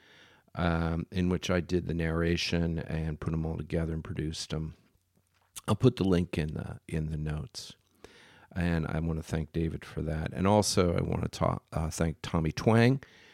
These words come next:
for all the music he's provided and the advice and just simply being a, a really good friend. Um, also, what we expect next year is a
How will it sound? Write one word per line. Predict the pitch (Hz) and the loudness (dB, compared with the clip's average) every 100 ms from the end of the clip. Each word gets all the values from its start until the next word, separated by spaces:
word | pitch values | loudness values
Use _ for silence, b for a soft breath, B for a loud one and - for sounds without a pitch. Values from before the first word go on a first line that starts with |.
| B B | B B
for | - 90 87 85 | -2 2 4 4
all | 85 | 4
the | 85 | 4
music | 98 110 104 | 4 2 2
he's | - 101 | 2 2
provided | - 95 90 92 92 92 92 92 - - | 2 0 2 2 4 4 2 2 -2 -4
and | 80 80 78 | -4 -2 -2
the | 82 | -2
advice | 78 87 85 85 85 - | 0 4 4 6 2 0
and | 80 80 80 76 58 | 0 0 -2 -4 -6
just | 82 82 | -4 -2
simply | - 80 - 85 | -2 -4 -2 -2
being | 76 82 78 78 78 | -2 -2 -2 -6 -6
a, | 76 85 - _ | -8 -10 -16 _
a | 82 | -8
really | 78 87 82 - | -6 -4 -4 -4
good | - - - | -6 -8 -10
friend. | - - - - - _ B B B B B B B - | -10 -8 -8 -10 -16 _ B B B B B B B -4
Um, | 90 92 90 92 _ _ _ _ _ _ _ _ _ _ _ _ _ - - _ | 0 2 2 0 _ _ _ _ _ _ _ _ _ _ _ _ _ -18 -18 _
also, | - 98 135 - 143 | 2 4 4 4 4
what | 123 110 | 6 4
we | 85 101 | 2 2
expect | 87 - - 101 - | 0 -2 0 0 2
next | 85 92 - - - | 2 2 0 -4 2
year | 92 95 90 | 4 6 4
is | 85 78 85 85 82 - - - | 2 2 2 2 0 0 -2 -4
a | - | -8